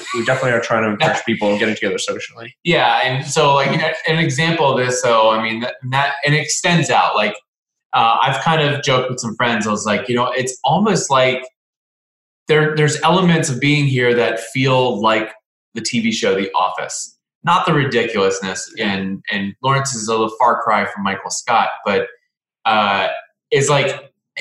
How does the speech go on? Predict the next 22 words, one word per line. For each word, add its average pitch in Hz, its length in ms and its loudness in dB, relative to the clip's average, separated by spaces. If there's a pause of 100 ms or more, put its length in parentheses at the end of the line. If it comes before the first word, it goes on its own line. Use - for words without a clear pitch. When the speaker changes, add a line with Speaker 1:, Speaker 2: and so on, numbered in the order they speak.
(120)
Speaker 2:
people 175 320 4
hanging 147 440 0
out 117 240 2
outside 117 460 0
of 92 160 -4
work. - 320 -2 (560)
So, 135 120 0
like, 135 140 2
one 160 100 4
of 160 100 4
our 151 180 4
employees 127 600 0
is 113 220 2
a, 104 560 4 (160)
is 107 160 -6
a, 101 180 0
uh, 90 340 0 (160)
um, 82 400 -2
improv, 110 520 2 (260)
um, 87 460 -6 (180)
Speaker 1:
Oh, 120 80 -4
yeah. 117 140 -2